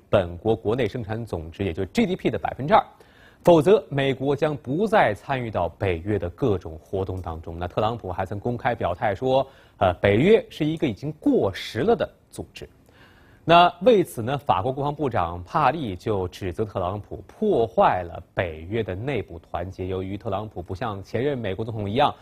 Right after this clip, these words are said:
愿意在发生军事对抗时来保卫欧洲，所以欧洲各国正在讨论建立一支统一的欧盟军队。法国总统马克龙就表示说，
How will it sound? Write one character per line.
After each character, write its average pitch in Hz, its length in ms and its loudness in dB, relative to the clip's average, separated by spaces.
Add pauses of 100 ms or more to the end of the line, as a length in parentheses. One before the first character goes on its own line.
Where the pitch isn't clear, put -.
(180)
愿 165 180 6
意 156 100 0
在 143 160 0
发 147 180 2
生 147 160 -6
军 165 180 -4
事 151 80 -6
对 143 160 -2
抗 123 220 -6
时 123 80 -10
来 127 140 0
保 98 240 2
卫 135 220 4
欧 170 220 0
洲， 170 200 -2
所 180 160 -2
以 127 200 -2 (180)
欧 202 200 6
洲 214 160 2
各 185 160 2
国 151 220 -2
正 196 200 -4
在 156 160 -2
讨 - 200 -6
论 131 180 -2
建 143 160 -4
立 135 100 -6
一 120 80 -4
支 143 260 -4 (220)
统 90 320 -4
一 135 140 -6
的 117 180 -2 (120)
欧 226 220 4
盟 117 260 -8
军 98 240 -8
队。 90 200 -4 (440)
法 135 100 6
国 160 100 4
总 175 80 -2
统 160 200 -4
马 95 160 0
克 151 120 -2
龙 117 140 -2
就 127 100 -2
表 85 200 -6
示 90 120 -10
说， 95 260 -2